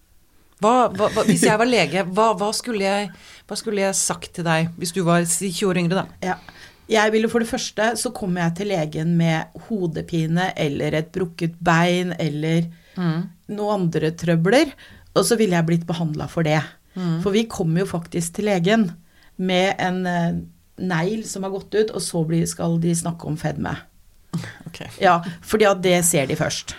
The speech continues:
Speaker 1: Ja.
Speaker 2: Og det er kanskje punkt en da.
Speaker 1: Mm.
Speaker 2: Behandle oss for det, behandle oss for den sykdommen vi faktisk er der for.
Speaker 1: Mm.
Speaker 2: Og så tenker jeg man kan snakke litt om, eh, eh,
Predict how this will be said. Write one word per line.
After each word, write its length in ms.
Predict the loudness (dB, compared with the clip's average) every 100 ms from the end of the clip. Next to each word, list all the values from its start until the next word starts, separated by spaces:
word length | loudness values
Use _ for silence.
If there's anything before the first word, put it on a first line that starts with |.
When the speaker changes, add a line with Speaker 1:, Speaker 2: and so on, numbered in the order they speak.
| -8
Speaker 1:
Ja. 160 | -8 -4
Speaker 2:
Og 100 | 0 2
det 80 | 2
er 80 | 2
kanskje 240 | -2 -4 -10 _
punkt 240 | -8 -6 -2
en 220 | -2 0
da. 100 | -2 -2
Speaker 1:
Mm. 200 | -2 2
Speaker 2:
Behandle 420 | 2 2 2 0
oss 100 | -2
for 140 | 0 0
det, 140 | 0
behandle 380 | -2 -2 -2 -2
oss 140 | -4 -2
for 100 | -2
den 140 | -2
sykdommen 480 | -2 -4 -4 -4 -4
vi 40 | -4
faktisk 320 | -8 -8 -6 -4
er 120 | -4
der 160 | -6 -2
for. 200 | 0 0
Speaker 1:
Mm. 460 | -2 -4 -2 -4 -8 -14 -20 -6
Speaker 2:
Og 80 | -2
så 220 | 2 2 2
tenker 300 | 0 0 2
jeg 80 | 2
man 120 | 0
kan 80 | -2
snakke 280 | -4 -6 -2
litt 180 | -2 0
om, 180 | 0 0 -4 -20 -20 -20 -4
eh, 240 | 0 0 -2
eh, 180 | -4 -4